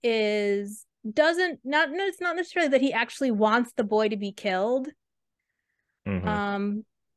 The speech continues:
Speaker 1: because then it's like, okay, we had an opportunity to find the boy there, but he didn't. But perhaps his thought is just give, just give them the boy as a goal to look for right now. And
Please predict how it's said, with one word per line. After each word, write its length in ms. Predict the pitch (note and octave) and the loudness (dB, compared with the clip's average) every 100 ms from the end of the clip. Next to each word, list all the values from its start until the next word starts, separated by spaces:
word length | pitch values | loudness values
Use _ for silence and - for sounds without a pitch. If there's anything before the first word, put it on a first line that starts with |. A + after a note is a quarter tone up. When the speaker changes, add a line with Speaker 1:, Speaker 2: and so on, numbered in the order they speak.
| - | -2
Speaker 1:
because 280 | B3+ C#4 C4 | 2 4 4
then 160 | C#4 | 4
it's 140 | C4+ B3+ | 4 4
like, 180 | A#3+ | 2
okay, 220 | C#4 C#4+ D#4 | 2 -2 0
we 140 | D4 | 2
had 140 | D#4 | 2
an 60 | D#4 | 2
opportunity 480 | D4+ C#4+ - D#4+ D#4+ | -2 -4 -6 -2 -2
to 60 | D4+ | -2
find 260 | D4+ D#4+ E4 | 0 0 0
the 40 | |
boy 180 | B3 G#3+ | -2 0
there, 140 | G#3+ | 0
but 100 | G#3+ | 0
he 80 | A3 | -2
didn't. 380 | G3+ A#3 G3+ E3+ _ _ _ _ - | -2 -2 -2 -6 _ _ _ _ -8
But 140 | A#3 | -6
perhaps 720 | A#3 B3+ C#4 D4 D4 - - - _ G4+ | -2 0 2 2 0 -4 -20 -20 _ -12
his 320 | D#4+ D4 C#4 | 2 2 2
thought 360 | - B3 A#3+ A3+ | 0 2 2 2
is 380 | A3 G#3+ G#3 G#3 _ _ G#3 | 0 0 -2 -4 _ _ 0
just 280 | C4+ C#4+ - | 2 2 -2
give, 320 | A3 C4 C4 A#3+ A3+ - - A#3+ | -2 0 2 0 -10 -20 -20 -20
just 360 | B3 E4 D4+ - | -4 -4 -4 -2
give 200 | C#4 C#4+ | 0 2
them 120 | C#4 | 2
the 80 | C4 | 2
boy 500 | G#3+ A3+ A#3+ A#3 A3 - | 0 0 0 0 -2 -2
as 180 | G#3 G3+ | -4 -4
a 80 | G3+ | -6
goal 440 | F#3+ G3 G#3+ G#3+ | -4 -2 0 -2
to 120 | G#3+ | -4
look 220 | G3+ G#3+ G#3+ | -2 -2 -4
for 240 | A#3 A3 | -4 -2
right 240 | A3 G#3+ | 0 -2
now. 500 | G3+ A3 A3+ A3 A3+ - _ _ _ A3 | -2 -2 0 0 -2 -8 _ _ _ -2
And 680 | G#3 G3+ G3 G3 G3 G3+ | 0 2 0 -2 -4 -8